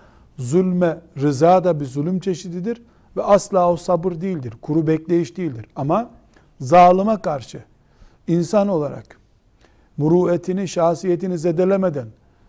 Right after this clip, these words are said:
yapılacak ne varsa onu yaptıktan sonra Allah'ın hükmünü beklemenin adı sabırdır. Demek ki bir mümin olmanın, iyi mümin olarak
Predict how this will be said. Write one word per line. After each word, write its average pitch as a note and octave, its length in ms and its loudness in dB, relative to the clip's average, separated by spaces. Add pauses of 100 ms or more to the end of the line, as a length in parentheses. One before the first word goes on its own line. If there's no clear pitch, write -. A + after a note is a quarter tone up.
(200)
yapılacak F3 560 0
ne G#3+ 180 2
varsa E3 540 0 (460)
onu G3 160 0
yaptıktan F#3 720 0
sonra D#3+ 640 2 (280)
Allah'ın E3+ 520 2
hükmünü D#3 540 -4
beklemenin D3 580 -2
adı D3 360 0 (200)
sabırdır. - 680 -8 (1120)
Demek F#3 360 0
ki F3 300 -4 (540)
bir F#3 100 2
mümin F#3 320 0
olmanın, D#3+ 500 -2 (760)
iyi G3+ 240 2
mümin F3+ 320 -2
olarak D3+ 460 0